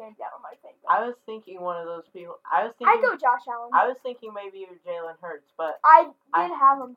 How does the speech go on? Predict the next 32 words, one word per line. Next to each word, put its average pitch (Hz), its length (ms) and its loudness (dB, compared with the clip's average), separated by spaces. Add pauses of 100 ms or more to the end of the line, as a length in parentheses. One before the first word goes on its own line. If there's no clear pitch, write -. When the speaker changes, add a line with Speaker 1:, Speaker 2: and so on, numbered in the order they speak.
Speaker 1:
high. 247 260 -14 (140)
Speaker 2:
I 180 120 0 (100)
feel 202 160 -8
like 180 200 -8 (460)
besides 185 560 -4
for 202 240 -12
his, 160 320 -10 (320)
um, 147 360 -4 (140)
turnovers, 190 760 -8 (720)
I 170 240 2
feel 190 80 -6
like 175 240 -4
he's 175 180 -18
just 165 240 -14
a 165 80 -12
great 156 400 -12 (140)
Speaker 1:
He's 359 240 -12 (100)
definitely 294 320 0
Speaker 2:
athlete. - 140 -2
Speaker 1:
the - 120 -12
second 254 200 -14
best - 200 -16
wide, 143 180 -20
Speaker 2:
Oh, 160 100 -4
Speaker 1:
uh, 160 40 -10
Speaker 2:
yeah. 147 100 -2 (140)
Speaker 1:
quarterback 202 360 -10
in - 120 -20
the - 60 -20
league - 120 -20
right - 120 -20
now. - 200 -16